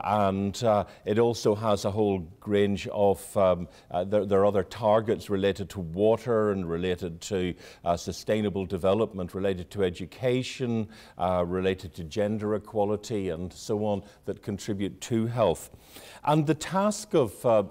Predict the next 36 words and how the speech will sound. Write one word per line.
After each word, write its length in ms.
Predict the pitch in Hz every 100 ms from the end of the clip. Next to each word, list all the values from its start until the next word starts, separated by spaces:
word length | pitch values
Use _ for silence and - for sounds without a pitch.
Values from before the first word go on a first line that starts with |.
| 117
the 320 | 107 92 85 - - - _ _
world, 380 | 107 135 127 80
global 380 | 104 139 180 170
public 360 | 143 98 98
health 240 | 110 95 -
community 460 | 104 95 92 87 - -
is 200 | 110 110
to, 240 | - 120 -
how 240 | - 143 143
we 120 | 131
can 140 | 113
actually 340 | 107 80 - 98
make 320 | 92 98 -
sure 380 | - - 101 95
that 220 | 90 -
this 200 | 95 -
all 320 | - 87 87
happens. 640 | 80 123 139 131 80 - - - - - - _ _
It 100 | 196
was 160 | 202 202
so 100 | 233
much 240 | 202 -
easier 400 | 170 160 151 127
in 80 | 120
the 80 | 107
past 500 | 110 98 95 - -
because 360 | 127 160 120
when 160 | 139 139
we 100 | 139
were 140 | 135
looking 500 | 139 143 160 135 123 -
at 420 | 117 110 - - -
the 180 | 110
global 500 | 87 104 113 113 107
health 320 | 104 107 107 107
agenda 600 | 87 101 101 101 95